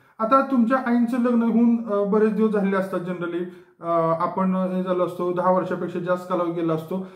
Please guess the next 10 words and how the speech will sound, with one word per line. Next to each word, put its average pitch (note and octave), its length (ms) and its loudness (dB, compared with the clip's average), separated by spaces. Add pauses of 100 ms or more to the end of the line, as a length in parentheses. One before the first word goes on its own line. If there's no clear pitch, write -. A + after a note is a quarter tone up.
(220)
त्यामुळं C#4 380 4
त्या D4 260 -4
केसमध्ये C#4+ 580 2
दोन्ही C4 360 4
ठिकाणचं B3+ 400 -2
पोलीस A#3+ 380 -2
व्हेरिफिकेशन A#3 680 0
करायची G#3 340 2
आवश्यकता F#3 520 0
नाहीये. F3 360 0